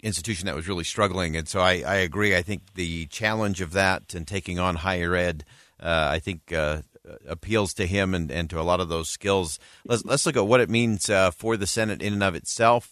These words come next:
Uh, obviously, it's a closely divided Democrat and Republican Senate.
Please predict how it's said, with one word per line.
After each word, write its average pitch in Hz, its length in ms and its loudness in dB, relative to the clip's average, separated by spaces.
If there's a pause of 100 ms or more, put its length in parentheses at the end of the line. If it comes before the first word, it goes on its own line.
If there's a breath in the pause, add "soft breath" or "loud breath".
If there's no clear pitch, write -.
Uh, 90 40 0
obviously, 92 680 0
it's 85 180 -4
a 82 140 -2
closely 95 420 -6
divided 78 640 -2 (120)
Democrat 95 380 -2
and 82 100 -2
Republican 104 540 -6
Senate. 95 400 -2